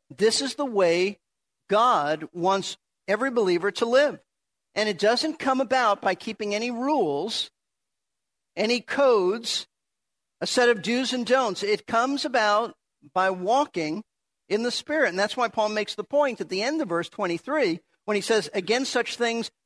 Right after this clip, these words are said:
there is no law." Against these attitudes, there's no law. Why? Well, obviously, because all of these attitudes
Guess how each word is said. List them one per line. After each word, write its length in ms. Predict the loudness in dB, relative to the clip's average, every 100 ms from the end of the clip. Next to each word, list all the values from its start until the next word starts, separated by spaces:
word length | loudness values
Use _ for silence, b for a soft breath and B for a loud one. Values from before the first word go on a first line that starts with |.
| _ 0
there 160 | 2 2
is 160 | -2
no 180 | -2 0
law." 440 | 4 4 4 -2 -12 _ _
Against 360 | -2 -2 -2 -4
these 240 | -2 0
attitudes, 640 | 2 0 -2 -2 -4 -4 -14 _ _ _ -2
there's 300 | 0 2 2
no 140 | 2
law. 440 | 2 2 2 -2 -10 _ -8
Why? 440 | 0 2 2 -2 -12 _ _ -2
Well, 100 | 2
obviously, 460 | 2 2 -2 -6
because 340 | -6 -2 -2 -2 _ _ _
all 260 | 2 4 4
of 100 | 2
these 240 | -6 -6 -4
attitudes 720 | -2 -2 -4 -6 -6 -8